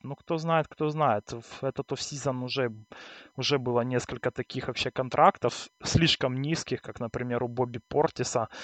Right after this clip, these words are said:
м, которые меня удивили. Так что, может быть, и, и Дерозан удивит. Идем дальше, переходим к Golden State Warriors. Эм,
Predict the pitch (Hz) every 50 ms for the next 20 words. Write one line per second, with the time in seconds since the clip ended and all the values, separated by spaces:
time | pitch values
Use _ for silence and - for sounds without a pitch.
0 | - - - - - - - - 151 123 120 117 113 113 113 - 67 67 67 -
1 | 67 69 69 - - - - - - - - 139 139 135 127 127 131 135 135 135
2 | 135 135 127 127 139 127 123 123 113 107 110 117 131 - - - 123 - - -
3 | 123 127 127 127 127 127 120 120 127 120 _ - - 120 117 113 117 113 113 -
4 | - - 139 131 123 135 139 147 135 117 110 113 107 110 113 110 110 113 107 107
5 | 107 104 - - - - - - - - - - - - _ - - 143 147 202
6 | 220 220 247 254 269 240 - - 175 160 147 139 139 - - - - 147 147 156
7 | - - 165 165 160 139 143 143 135 131 - - - - 143 135 135 135 131 131
8 | 123 120 - - - - _ _ _ 120 147 156 151 139 139 139 - - - 143
9 | 139 - - 131 160 180 185 175 156 131 120 113 - - - - 127 123 120 120
10 | 120 117 113 113 117 120 -